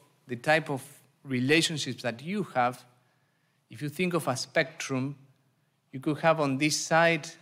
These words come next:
like, your friends, people you love, your spouse, your children, your family, hopefully your coworkers.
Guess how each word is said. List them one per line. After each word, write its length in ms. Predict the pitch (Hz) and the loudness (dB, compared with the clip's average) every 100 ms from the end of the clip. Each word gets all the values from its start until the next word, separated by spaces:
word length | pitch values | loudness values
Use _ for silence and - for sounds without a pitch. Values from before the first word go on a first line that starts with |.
| _ | _
like, 220 | 123 120 | -4 -2
your 140 | 131 127 | 0 -2
friends, 580 | - 170 113 - - - _ _ _ _ _ _ | 2 2 2 -4 -14 -18 _ _ _ _ _ _
people 340 | 117 113 123 | -8 -2 0
you 140 | 127 147 | 0 2
love, 340 | 170 143 104 - - _ _ _ | 4 4 2 -8 -20 _ _ _
your 160 | 107 104 | -10 -8
spouse, 720 | - - 151 139 110 - - | -6 4 6 6 2 -6 -6
your 200 | 107 104 | -8 -8
children, 600 | - 143 135 110 107 107 | -6 -2 -2 -4 -8 -8
your 120 | 110 | -10
family, 520 | - 147 143 117 107 - _ _ _ | 0 2 2 0 -4 -10 _ _ _
hopefully 440 | - 135 131 127 123 | 0 0 2 2 4
your 180 | 113 | 2
coworkers. 840 | 113 131 135 147 139 117 98 - | 2 2 6 4 4 -4 -8 -8